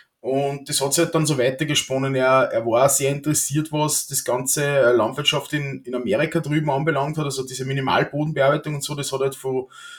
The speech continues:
diese damaligen V-H-S-Kassetten, die es von, von Profi und so gegeben hat, ähm, hat er eben das gesehen, dass die eigentlich gar nicht mehr pflügen, nur mehr eben irgendeinen Gruber oder eine Scheimecke haben und das genauso funktioniert.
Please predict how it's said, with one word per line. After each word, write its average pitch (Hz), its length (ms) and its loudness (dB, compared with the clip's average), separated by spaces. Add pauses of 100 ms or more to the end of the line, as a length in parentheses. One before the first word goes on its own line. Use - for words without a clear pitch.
(180)
diese 135 220 -2
damaligen 135 480 0
V-H-S-Kassetten, 147 1160 0
die 147 100 -6
es 135 100 -2
von, 135 340 0
von 127 240 -10
Profi 151 460 0
und 151 120 -2
so 156 80 -8
gegeben 147 340 -6
hat, 151 200 2 (480)
ähm, 135 360 2
hat 135 100 0
er 139 80 4
eben 139 180 -2
das 135 160 -4
gesehen, 165 320 2
dass 156 220 0
die 135 280 -2
eigentlich 135 420 -4
gar - 180 0
nicht 151 100 0
mehr 160 120 0
pflügen, 160 420 0
nur 151 100 0
mehr 147 320 2
eben 139 320 -6
irgendeinen 135 280 -4
Gruber 156 340 4
oder 143 100 6
eine 139 60 6
Scheimecke 135 500 -4
haben 147 220 -2
und 139 200 -4
das 131 140 -4
genauso 135 360 -4
funktioniert. 156 640 -2